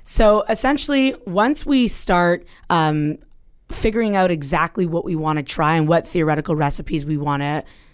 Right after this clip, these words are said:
you know, go in the lab and do, we start ordering different ingredients from all over the world. And that's really cool. 'Cause when they come in, we're always super excited. We're trying them. And we've tried some pretty wild stuff.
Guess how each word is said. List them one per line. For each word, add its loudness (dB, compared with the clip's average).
you 0
know, 0
go 2
in 2
the 2
lab 2
and 0
do, 2
we 0
start 2
ordering 2
different -2
ingredients 0
from -6
all 6
over 2
the 2
world. 2
And -2
that's 2
really -2
cool. -8
'Cause -8
when -6
they -2
come 0
in, -2
we're 0
always 2
super -2
excited. 0
We're -6
trying -2
them. 0
And 0
we've 4
tried -2
some -4
pretty 0
wild 0
stuff. -4